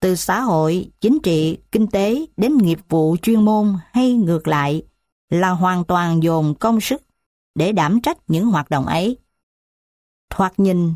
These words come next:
đó là hai hành trạng khác nhau, và nói theo cách nhìn quen thuộc trước nay,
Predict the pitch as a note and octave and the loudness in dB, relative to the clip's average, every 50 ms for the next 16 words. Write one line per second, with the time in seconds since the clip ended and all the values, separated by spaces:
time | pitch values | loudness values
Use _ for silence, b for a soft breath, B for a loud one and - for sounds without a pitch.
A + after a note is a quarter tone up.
0 | - _ _ _ _ _ _ - - E3 F3+ F#3+ G#3 C#4+ E4+ D4 G#3+ F#3+ F3+ E3 | -6 _ _ _ _ _ _ -6 -2 -2 0 0 0 -2 -2 -2 0 0 0 0
1 | D#3+ D#3+ G3 A#3 A#3 A#3 G3+ G3 F3 D#3+ D3+ C3+ - D#3 C#3 C#3+ D3 E3+ - - | 0 0 0 0 0 2 0 2 0 0 0 0 -2 -2 -2 -2 -2 -4 -4 -4
2 | A#3+ C#4+ - - G#3 G3 F#3+ F#3 F#3 F3+ - _ _ _ _ _ _ _ _ _ | -6 -6 -2 -2 -2 0 0 -2 -2 -4 -8 _ _ _ _ _ _ _ _ _
3 | _ - D#3+ E3+ F#3+ F#3 F#3 F#3 F#3 F#3 F#3 G3+ B3+ D4+ - C4 B3+ A#3+ - D#4 | _ -6 -4 -2 0 0 0 0 0 0 0 0 0 -2 -2 -2 -2 -2 -4 -6
4 | - _ _ G3+ F#3 F3+ F3 E3+ E3 D#3+ - - A#3+ B3 A#3+ A#3 G#3 F3+ D#3+ D#3 | -8 _ _ 0 2 2 4 2 2 0 0 0 0 0 0 0 0 0 0 -2
5 | D#3+ _ - B3+ D4+ - - A3 A3 G#3+ G#3+ G#3+ | -4 _ -4 -4 -2 0 0 0 0 0 -2 -2